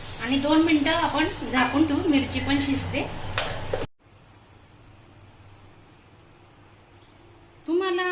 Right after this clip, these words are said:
उपवासाच्या रेसिपी बघायच्या असतील तर या व्हिडिओच्या वरती आय बटन आहे, त्याच्यावर क्लिक करा.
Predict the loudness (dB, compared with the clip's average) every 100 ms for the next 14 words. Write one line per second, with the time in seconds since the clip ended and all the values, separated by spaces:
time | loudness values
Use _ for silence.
0 | -2 -4 -4 -4 -4 -4 -2 -2 -2 -4
1 | -6 -6 -6 -6 -6 -6 -6 -8 -6 -4
2 | -2 -2 -2 -2 -2 -4 -2 -4 -4 -6
3 | -6 -6 -6 -6 -4 -4 -6 -6 -4 -4
4 | -6 -8 -8 -8 -8 -8 -8 -8